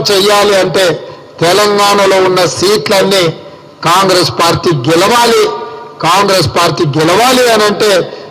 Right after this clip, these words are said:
ఇక్కడున్న ప్రజాస్వామిక శక్తులన్నీ కూడా ఏకం కావాల్సిన అవసరం ఉంది. కేసీ గారు మౌనంగా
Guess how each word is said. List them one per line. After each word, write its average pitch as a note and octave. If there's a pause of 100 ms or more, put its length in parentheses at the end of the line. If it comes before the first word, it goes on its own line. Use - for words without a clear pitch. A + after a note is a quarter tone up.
(220)
ఇక్కడున్న F#3+ (140)
ప్రజాస్వామిక F3+ (120)
శక్తులన్నీ F3+
కూడా F3+ (760)
ఏకం A3 (140)
కావాల్సిన F#3 (100)
అవసరం G#3+ (100)
ఉంది. F#3+ (840)
కేసీ G#3+
గారు G#3 (220)
మౌనంగా G#3